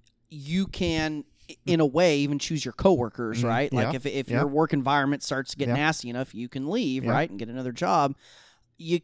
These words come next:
Speaker 1: can't, you can, you can choose your church group even,
Speaker 2: Yes,
Speaker 1: right?
Speaker 2: yes.
Speaker 1: You can't choose your neighbors. You have no control over, you know, who lives across the street from you.
Speaker 2: I think that's a
Speaker 1: S-,
Speaker 2: good thing.
Speaker 1: okay. Can you expound on that
Speaker 2: Uh,
Speaker 1: then?
Speaker 2: yeah. Well, there's a g-,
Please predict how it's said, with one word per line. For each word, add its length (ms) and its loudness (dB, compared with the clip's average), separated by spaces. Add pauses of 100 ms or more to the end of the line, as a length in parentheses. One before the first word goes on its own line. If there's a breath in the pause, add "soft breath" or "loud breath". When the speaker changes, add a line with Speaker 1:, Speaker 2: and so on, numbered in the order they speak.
Speaker 1:
can't, 460 2
you 140 2
can, 140 -4
you 120 2
can 140 4
choose 300 6
your 120 2
church 360 4
group 300 6
even, 280 2
Speaker 2:
Yes, 80 8
Speaker 1:
right? 260 4 (100)
Speaker 2:
yes. 340 2 (160)
Speaker 1:
You 220 -4
can't 380 4
choose 360 0
your 100 0
neighbors. 580 -4
You 120 0
have 100 4
no 180 8
control 520 0
over, 320 2
you 160 -4
know, 300 -4 (160)
who 400 0 (400)
lives 280 4
across 400 0
the 60 -12
street 360 -6
from 180 -10
you. 220 -12
Speaker 2:
I 100 -6
think 160 -2
that's 200 2
a 40 8
Speaker 1:
S-, 60 2
Speaker 2:
good 180 6
thing. 280 -10
Speaker 1:
okay. 500 6 (160)
Can 120 8
you 80 8
expound 380 2
on 80 0
that 180 2
Speaker 2:
Uh, 40 -2
Speaker 1:
then? 80 6
Speaker 2:
yeah. 320 10
Well, 280 8
there's 200 8
a 40 4
g-, 80 2